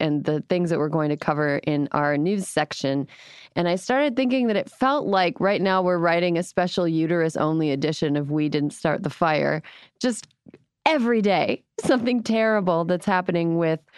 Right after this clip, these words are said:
women's reproductive rights and women's reproductive health. And it's bad. So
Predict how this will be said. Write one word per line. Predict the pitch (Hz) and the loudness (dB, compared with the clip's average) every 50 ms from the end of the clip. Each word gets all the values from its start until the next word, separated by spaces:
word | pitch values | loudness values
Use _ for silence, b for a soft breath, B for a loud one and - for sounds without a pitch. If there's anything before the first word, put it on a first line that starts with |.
| B B B B B B B | B B B B B B B
women's | 190 185 196 208 208 202 202 202 | 0 0 2 2 2 2 2 0
reproductive | 208 180 208 185 190 185 180 - 185 170 160 170 | 0 0 0 0 0 0 0 0 -2 0 0 0
rights | 170 165 160 160 156 - - | 2 2 2 0 0 -2 -2
and | 170 170 | 0 0
women's | 170 170 175 170 160 | 2 0 0 0 0
reproductive | 170 165 - 170 175 165 156 - 175 165 | -2 -2 0 0 -2 -2 -2 -2 -2 0
health. | 160 156 147 147 156 - _ _ - | 2 2 2 0 0 -4 _ _ -4
And | 156 151 151 151 147 147 147 147 - B B B B B B B B B B B B | -2 0 0 0 0 0 -2 -2 -6 B B B B B B B B B B B B
it's | 196 185 180 - | -2 -2 -2 -2
bad. | - - 143 - - - - 247 - | -2 0 0 0 0 -2 -4 -8 -12
So | - - - - 247 233 202 170 147 147 160 156 | -12 -6 0 2 4 4 4 4 4 2 0 -4